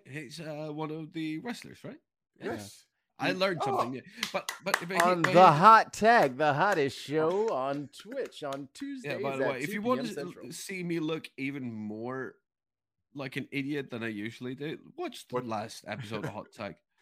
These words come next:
Speaker 2: Or watch him drive.
Speaker 3: I'm not going there.
Speaker 1: Of all the millions, millions and millions of miles I've done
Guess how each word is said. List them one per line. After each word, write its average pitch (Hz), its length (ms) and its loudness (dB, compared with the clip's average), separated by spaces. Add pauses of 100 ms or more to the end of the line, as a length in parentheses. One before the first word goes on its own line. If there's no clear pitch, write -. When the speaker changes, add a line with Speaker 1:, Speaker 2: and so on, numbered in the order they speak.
(340)
Speaker 2:
Or 131 180 2
watch 131 260 -4
him 117 140 -4
drive. 107 380 -4 (2750)
Speaker 3:
I'm 104 100 -12
not 101 180 -8
going 107 280 -6
there. 107 100 -6
Speaker 1:
Of 147 140 -4
all 170 160 -2
the 190 80 -2
millions, 160 500 -2 (380)
millions 147 400 -6
and 135 80 -4
millions 127 260 -6
of 120 60 -8
miles 117 320 -6
I've 113 160 -10
done 127 280 -6